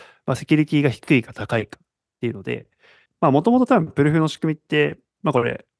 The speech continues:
オプティミスティックロールアップとかジーケーって言われてるように、まあ、あの、シングルプルーフって言われる、まあ、マルチじゃない、まあ、単一のプルーフの仕組みっていうのが、まあ、元々主力でしたと。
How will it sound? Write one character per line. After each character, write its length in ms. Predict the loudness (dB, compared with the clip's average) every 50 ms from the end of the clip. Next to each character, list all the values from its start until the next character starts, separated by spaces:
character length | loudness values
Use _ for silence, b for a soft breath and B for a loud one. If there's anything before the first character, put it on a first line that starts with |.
| _ _ _ _ _ _ _
オ 80 | -8 -4
プ 80 | 0
テ 80 | 2 2
ィ 20 |
ミ 40 | 2
ス 120 | 2 -2
テ 100 | -6 -8
ィ 20 | -6
ッ 40 | -2
ク 80 | 0
ロ 80 | 2 2
ー 20 | 2
ル 60 | 0
ア 20 |
ッ 20 | -2
プ 100 | -6 _
と 100 | -16 -16
か 80 | -14 -8
ジ 140 | -6 -4
ー 80 | -4 -4
ケ 100 | -4 -6
ー 20 | -8
っ 20 |
て 60 | -8 -10
言 80 | -16
わ 40 | -16
れ 60 | -16
て 160 | -16 -14 -14 -12
る 80 | -12
よ 120 | -12 -14 -14
う 20 |
に、 360 | -14 -14 -14 -14 -16 -18 -20 _ _ _
ま 140 | -6 -6 -6
あ、 20 |
あ 40 | -6
の、 100 | -8 -10
シ 180 | -4 0 2 4
ン 80 | 4
グ 80 | 4 4
ル 100 | 2 2
プ 120 | 2 2
ル 80 | 2 2
ー 20 |
フ 160 | 0 -2 -8
っ 40 | -12
て 80 | -12 _
言 100 | -12 -12
わ 60 | -10
れ 80 | -10 -12
る、 100 | -8 -6
ま 100 | -4 -4
あ、 200 | -4 -6 -10 -18 _ _ _ _ _ _ _ _ _ 0
マ 100 | 2 2
ル 80 | 2 0
チ 120 | -4 -8
じ 80 | -12 -10
ゃ 40 |
な 140 | -10 -10 -12
い、 100 | -14 -18 _ _ _ _ _ _ _ _ _ _ _ _ _
ま 100 | -10 -6
あ、 20 |
単 200 | -2 0 2 2
一 140 | 2 0 0
の 100 | -2 -2
プ 120 | 0 0 0
ル 60 | 0
ー 20 | 0
フ 80 | -2
の 100 | -6 -6 -8
仕 120 | -8 -8
組 160 | -6 -6 -6
み 40 | -8
っ 40 | _
て 100 | -6 -6
い 60 | -4
う 40 | -6
の 100 | -8 -12
が、 160 | -16 -16 -18 _ _ _ _ _ _ _ _ _ _ _ _ _ _ _ _ _ _ _ _ _
ま 120 | 0 2 2
あ、 40 |
元 220 | 2 0 0 0 0
々 300 | 0 0 -2 -4 -4 -6 -10 _ _ _ _ _ _ _ _ _ _ -12
主 160 | -2 0 2
力 180 | 2 2 0 -2
で 80 | -4
し 120 | -4 -8 -14
た 80 | -18
と。 120 | -20 _